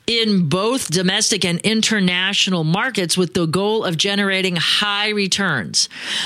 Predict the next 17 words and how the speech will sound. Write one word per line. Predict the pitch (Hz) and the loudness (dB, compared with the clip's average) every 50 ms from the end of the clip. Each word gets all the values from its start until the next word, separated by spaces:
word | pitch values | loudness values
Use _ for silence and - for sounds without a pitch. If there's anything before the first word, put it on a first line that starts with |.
| - - - | -6 -6 -2
either | 214 233 269 285 277 269 254 240 | 0 0 0 2 2 2 0 0
in | - 214 202 | 0 0 0
an | 202 196 | 2 0
absolute | 196 202 202 190 - - 196 190 208 247 277 233 | 0 0 -2 -2 -2 0 0 0 2 2 2 2
sense, | - - - 175 156 160 196 - - 185 | 2 2 2 0 0 0 0 0 2 0
meaning | 170 151 151 151 151 151 | 0 0 0 0 0 0
dollars, | 139 160 160 160 156 147 139 139 160 160 - | 0 0 0 -2 -2 -2 -2 -2 -2 -2 -2
or | - 214 214 220 226 233 233 - - | 0 0 0 0 0 0 0 0 0
over | 226 220 220 202 214 202 | 0 0 0 0 0 2
a | 180 180 180 175 | 2 2 2 2
specified | - - - - - - _ - 226 262 254 - 254 196 - 214 208 202 196 190 175 - | 2 2 0 0 -2 -6 _ -4 -2 -2 0 -2 -2 -2 -2 -2 0 0 0 -2 -2 -2
market | - 170 170 180 190 196 185 - 170 - - 143 135 - | 0 2 2 2 0 0 -2 -2 -4 -2 -4 -6 -4 -2
benchmark, | 180 190 190 175 - - 143 123 107 107 - - | 0 0 0 0 0 -2 -2 -2 -2 -2 -2 -2
meaning | 156 143 139 139 135 | -2 0 0 -2 -2
performance, | - 160 143 - - 165 156 151 147 147 143 139 147 147 - - - - | -2 -4 -4 -2 -2 0 0 0 0 0 0 -2 -2 0 0 -2 -2 -2
like, | - 127 123 - - | -4 -4 -4 -4 -6
uh, | 73 69 60 62 | -6 -6 -6 -8